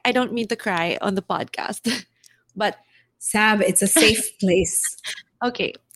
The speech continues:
Speaker 1: Yeah. So that just, that has translated into me th-, always thinking about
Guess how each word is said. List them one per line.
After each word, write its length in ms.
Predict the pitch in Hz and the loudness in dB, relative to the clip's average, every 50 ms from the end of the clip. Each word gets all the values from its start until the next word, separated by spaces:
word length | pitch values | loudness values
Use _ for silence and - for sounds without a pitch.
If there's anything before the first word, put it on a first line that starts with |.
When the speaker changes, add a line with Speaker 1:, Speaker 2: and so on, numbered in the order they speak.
| - - _ _ - - _ _ _ _ _ _ | -20 -20 _ _ -20 -20 _ _ _ _ _ _
Speaker 1:
Yeah. 160 | 240 240 233 | -2 -2 0
So 160 | 240 - 269 | 0 2 2
that 160 | 254 294 294 | 2 2 2
just, 220 | - - 294 - - _ _ _ - - _ _ _ _ _ _ _ _ | 0 -2 -2 -4 -6 _ _ _ -20 -20 _ _ _ _ _ _ _ _
that 280 | - 240 240 240 - - _ _ - - _ _ _ _ _ - | -2 0 0 0 -2 -6 _ _ -20 -20 _ _ _ _ _ -6
has 280 | 226 226 226 208 - - | 0 2 2 2 2 2
translated 840 | - 226 214 214 220 - - 226 220 220 220 214 202 190 180 185 - - _ _ _ _ _ _ _ _ _ _ _ _ _ _ _ _ _ - | 2 4 4 2 2 0 0 2 2 2 2 2 0 0 0 -4 -8 -10 _ _ _ _ _ _ _ _ _ _ _ _ _ _ _ _ _ -4
into 260 | 226 220 214 - 220 | -2 -2 0 2 2
me 540 | 202 196 190 185 185 185 190 202 233 247 - _ _ _ _ _ _ _ _ _ _ _ _ _ _ _ _ _ _ - - - - - | 4 4 4 4 4 2 2 0 -2 -6 -10 _ _ _ _ _ _ _ _ _ _ _ _ _ _ _ _ _ _ -20 -20 -20 -14 -8
th-, 100 | - - | -2 2
always 360 | - 226 233 240 247 220 - | 4 6 8 8 6 6 4
thinking 320 | - 240 202 202 214 202 | 2 0 0 0 0 0
about 360 | 202 170 185 175 165 - - | 0 0 0 -2 -2 -4 -6